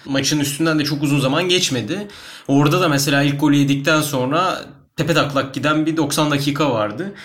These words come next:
O yüzden Pep Guardiola'nın şu sıralarda verdiği savaş Şampiyonlar Ligi'nde bence taktiksel olarak değil, psikolojik olarak ilerliyor. Dortmund karşılaşması da özellikle iki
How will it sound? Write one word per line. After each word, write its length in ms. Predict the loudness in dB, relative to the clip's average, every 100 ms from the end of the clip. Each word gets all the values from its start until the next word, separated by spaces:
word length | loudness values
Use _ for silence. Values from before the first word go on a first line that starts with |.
| -16 -2
O 80 | 0
yüzden 300 | 2 2 0 -6 -14 -18 -6
Pep 220 | -6 0
Guardiola'nın 600 | 0 2 2 0 0 0
şu 240 | 0 -2 -2
sıralarda 580 | 0 2 2 2 2
verdiği 320 | 2 2 0 -2
savaş 260 | 0 0
Şampiyonlar 600 | 0 -2 -2 -2 0 0
Ligi'nde 300 | 0 0 0
bence 280 | 0 0 0
taktiksel 760 | -2 -4 -4 0 2 0 -2 -8 -20 _ _ -6
olarak 460 | 0 2 0 -2
değil, 160 | -8 -4
psikolojik 840 | -4 2 2 2 0 -2 -4 -8 _ -6
olarak 520 | -2 0 -2 -6 -8
ilerliyor. 600 | -2 -2 0 -2 -2 -4 -8 -10 -8 -8 0
Dortmund 360 | 2 2 -2 -4
karşılaşması 880 | 0 0 0 -2 -4 -4 -6 -8 -2
da 200 | -2 0
özellikle 380 | 2 2 2 -2
iki 480 | -2 -2 -2 -6